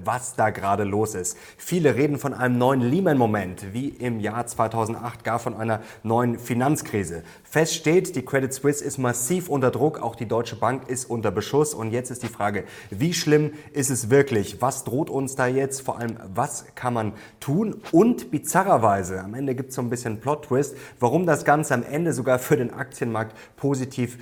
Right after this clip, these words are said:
sein könnte. Das erfährst du jetzt in diesem Video. Wir starten sofort durch mit der Credit Suisse und was da gerade los ist. Nur eine ganz kurze Einordnung von mir, Leute, denn ich muss zugeben, ich bin momentan brutal hin und her gerissen. Also auf der einen Seite sind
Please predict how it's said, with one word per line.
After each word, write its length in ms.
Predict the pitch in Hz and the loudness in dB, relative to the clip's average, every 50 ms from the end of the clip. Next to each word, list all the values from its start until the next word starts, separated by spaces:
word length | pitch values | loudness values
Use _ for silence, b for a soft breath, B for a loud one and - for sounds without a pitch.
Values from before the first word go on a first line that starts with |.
| B B B | B B B
sein 360 | 104 101 120 127 131 123 123 | -2 4 6 6 6 6 4
könnte. 400 | 123 123 123 120 104 95 90 85 - | 2 2 2 2 2 0 -4 -2 2
Das 220 | - 127 139 - 113 | 4 4 4 4 0
erfährst 420 | 120 113 - 117 110 110 - - | -4 -2 0 0 -2 -2 -2 -4
du 20 | |
jetzt 480 | 101 98 98 95 90 - - - - - - | -4 -2 -4 -4 -6 -10 -12 -14 -18 -20 -16
in 180 | - 101 90 82 | -14 -12 -12 -10
diesem 260 | 87 87 87 110 113 | -10 -10 -8 -6 -4
Video. 280 | 120 113 95 85 - - - _ _ _ _ - | -4 -4 -6 -8 -12 -14 -20 _ _ _ _ -2
Wir 140 | 113 127 123 | 0 0 4
starten 300 | 127 151 170 185 190 160 | 6 6 6 6 6 4
sofort 320 | 160 160 165 160 151 - | 2 4 4 4 4 6
durch 240 | 165 175 170 160 - | 4 4 4 4 2
mit 340 | 127 160 180 180 190 - - | 2 0 0 0 -2 -2 -2
der 100 | 139 135 | -2 0
Credit 300 | - - 147 139 135 139 | 2 2 2 2 2 2
Suisse 300 | - - 151 151 - 110 | 2 2 2 2 2 0
und 80 | 123 | 0
was 140 | 120 123 123 | 0 0 2
da 80 | 123 110 | 0 0
gerade 200 | 107 107 110 110 | 2 2 2 2
los 240 | 110 127 143 135 135 | 2 2 0 0 -2
ist. 100 | 120 120 | -4 -2
Nur 80 | 120 | -2
eine 80 | 120 117 | -2 0
ganz 280 | 113 127 156 156 - | 0 0 -2 -2 -2
kurze 320 | - 143 139 143 - - - | -2 -2 -2 0 -2 -6 -4
Einordnung 520 | 120 135 143 - 110 120 117 123 117 110 | -4 -4 -2 0 0 0 0 0 -2 -4
von 160 | - 117 110 | -2 -2 0
mir, 120 | 120 139 147 | 2 2 4
Leute, 340 | 117 104 110 117 127 131 127 B B B B B | 4 6 6 6 4 2 0 B B B B B
denn 80 | 117 | -2
ich 80 | 131 127 | -2 0
muss 200 | 131 131 131 131 | 0 0 -2 -2
zugeben, 320 | - 151 139 135 113 107 95 | -2 0 2 2 2 2 0
ich 160 | 104 - - | -6 -6 -4
bin 80 | 151 143 | -2 -2
momentan 480 | 135 131 127 120 - - 120 120 117 | 0 0 0 -2 -2 -2 -2 -2 -2
brutal 500 | 117 117 120 120 - - - 113 120 127 | -2 -4 -4 -4 -6 -8 -6 -6 -4 -4
hin 140 | 117 117 127 | -4 -2 -2
und 160 | 123 110 104 | -2 -2 0
her 100 | 113 131 | 0 2
gerissen. 480 | 131 113 95 104 107 107 151 156 165 160 B B B B B B | 2 4 4 2 2 2 2 0 0 -2 B B B B B B
Also 120 | 113 131 | 0 0
auf 60 | 127 | 2
der 140 | - 139 120 | 2 2 2
einen 220 | 123 139 160 160 117 | 2 4 2 4 6
Seite 480 | 117 117 127 135 147 147 143 143 - - | 8 8 8 8 6 4 4 2 -2 -6
sind 400 | 113 113 143 165 175 156 165 | -2 0 0 0 0 -2 -6